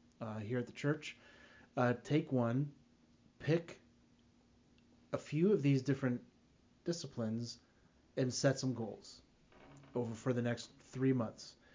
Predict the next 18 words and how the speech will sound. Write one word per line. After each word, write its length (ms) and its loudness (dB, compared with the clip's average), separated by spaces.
Um, 440 0
meditation, 720 2
prayer, 320 6
worship, 460 2
silence 480 2
and 100 -4
solitude, 580 -2
fasting. 680 -2
Maybe 140 6
don't 160 4
do 80 6
them 160 4
all, 400 2
but 80 -8
maybe 160 -2
pick 180 0
a 40 -8
couple. 380 -4